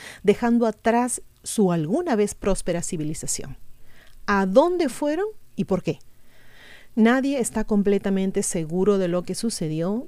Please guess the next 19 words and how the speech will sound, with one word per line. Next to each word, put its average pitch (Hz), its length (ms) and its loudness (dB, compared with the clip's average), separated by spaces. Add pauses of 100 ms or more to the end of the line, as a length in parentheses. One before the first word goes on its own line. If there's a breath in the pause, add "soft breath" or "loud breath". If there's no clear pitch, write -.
(100)
pero 359 220 0
algunas 311 340 -2
pruebas 269 480 0
clave 247 480 0 (300 soft breath)
nos 196 200 2
dicen 233 260 2
que 214 120 0
los 190 160 0
residentes 196 520 6
de 180 160 4
Teotihuacán 175 1200 0
fueron 175 380 -4
mucho 185 360 -6 (120)
más 208 600 2 (140)
avanzados 147 640 -4
de 143 80 -8
lo 143 140 -12
que 135 100 -10
pensamos. - 580 -14